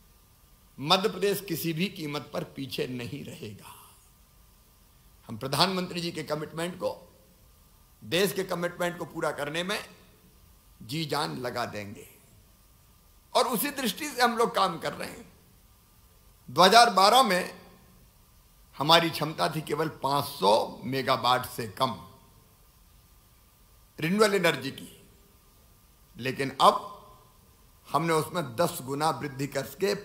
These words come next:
पाँच हज़ार मेगावाट से ज़्यादा उत्पादन की क्षमता विकसित कर ली है। पाँच हज़ार चार सौ मेगावाट हो गई है इस समय, और हम लगातार काम कर रहे हैं।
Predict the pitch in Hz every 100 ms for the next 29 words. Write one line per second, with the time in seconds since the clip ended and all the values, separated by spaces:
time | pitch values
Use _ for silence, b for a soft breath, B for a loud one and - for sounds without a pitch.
0 | - 147 190 190 143 127 151 190 - -
1 | - - - 127 139 139 127 123 131 -
2 | 139 117 113 120 143 - - - - -
3 | - - _ - _ - - - _ -
4 | _ - - - 151 - 143 135 143 151
5 | - 127 123 - 117 120 - 131 - -
6 | 110 131 - - - - - _ - _
7 | _ _ - _ - 135 160 160 160 151
8 | 147 - 135 143 143 139 131 135 131 117
9 | 139 131 113 110 - - - - - -
10 | - - - - - - - - - -
11 | - 120 127 127 147 180 185 202 190 175
12 | 165 131 131 113 - -